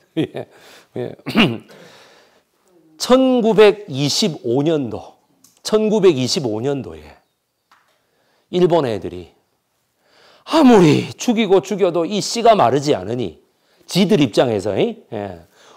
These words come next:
우리 혼이 사라지지 않으니, 하, 도저히 안 되겠다. 저 만주 군벌부터, 만주의 당시에 청나라가요, 거의 나라가 아니었어요.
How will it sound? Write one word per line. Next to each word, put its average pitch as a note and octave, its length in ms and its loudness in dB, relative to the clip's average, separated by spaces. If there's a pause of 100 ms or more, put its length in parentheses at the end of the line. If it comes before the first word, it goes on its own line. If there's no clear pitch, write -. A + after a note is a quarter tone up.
우리 E3 220 4
혼이 C4 320 4
사라지지 F#3 540 4
않으니, C3+ 760 -2 (1120)
하, - 380 -18
도저히 B2 340 -4
안 F2+ 140 -14
되겠다. F#2 520 -16 (960)
저 G#3+ 300 8
만주 F#3 460 4
군벌부터, F3 1000 2 (320)
만주의 F#3+ 720 2
당시에 F3+ 500 0
청나라가요, A#3 840 2
거의 C#3+ 200 -2
나라가 A#3 480 6
아니었어요. A2+ 580 -2